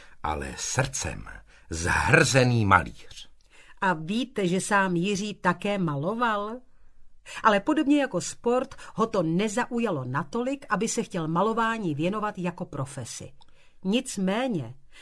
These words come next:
Speaker 2: celý život byl milovníkem výtvarného umění.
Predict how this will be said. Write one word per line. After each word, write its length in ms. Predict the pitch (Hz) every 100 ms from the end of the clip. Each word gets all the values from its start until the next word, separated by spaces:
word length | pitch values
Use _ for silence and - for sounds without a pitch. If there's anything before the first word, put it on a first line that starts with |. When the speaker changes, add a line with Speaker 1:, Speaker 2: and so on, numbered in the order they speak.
| -
Speaker 2:
celý 640 | - - 262 294 277 277 196
život 320 | 202 220 214
byl 240 | 190 208
milovníkem 920 | 190 185 214 247 240 233 226 214 208 165
výtvarného 720 | 185 170 185 175 180 165 170
umění. 720 | 180 180 185 165 135 117